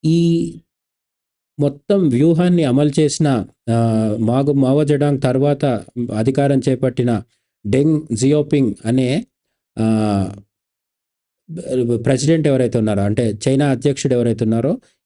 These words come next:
ఇతన్ని father of modern China అంటారని మనం ఇప్పుడే చెప్పుకున్నాం కదా. ఇతను తీసుకొచ్చిన సంస్కరణల వల్ల చైనా చివరికి ఎటువంటి పరిస్థితికి వచ్చింది అంటే,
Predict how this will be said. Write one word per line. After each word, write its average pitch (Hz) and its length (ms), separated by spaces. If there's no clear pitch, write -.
ఇతన్ని 160 540
father 151 300
of 143 140
modern 139 340
China 139 160
అంటారని 135 460
మనం 131 220
ఇప్పుడే 127 320
చెప్పుకున్నాం 110 400
కదా. 95 220
ఇతను 180 520
తీసుకొచ్చిన 156 480
సంస్కరణల 139 680
వల్ల 123 320
చైనా 170 240
చివరికి 151 840
ఎటువంటి 156 460
పరిస్థితికి 147 480
వచ్చింది 127 300
అంటే, 127 340